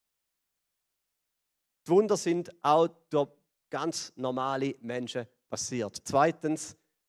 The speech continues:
die Kirchengeschichte ist voll mit Zeichen und Wunder. Über die zweitausend Jahre von der Geschichte von der Kirche,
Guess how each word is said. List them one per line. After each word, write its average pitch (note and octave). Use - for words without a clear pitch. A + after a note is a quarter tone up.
die -
Kirchengeschichte E3+
ist -
voll D#3
mit C3
Zeichen C3+
und B2
Wunder. C3+
Über D#3
die D#3
zweitausend D3+
Jahre D3+
von D3+
der C#3
Geschichte -
von C#3
der C3
Kirche, D#3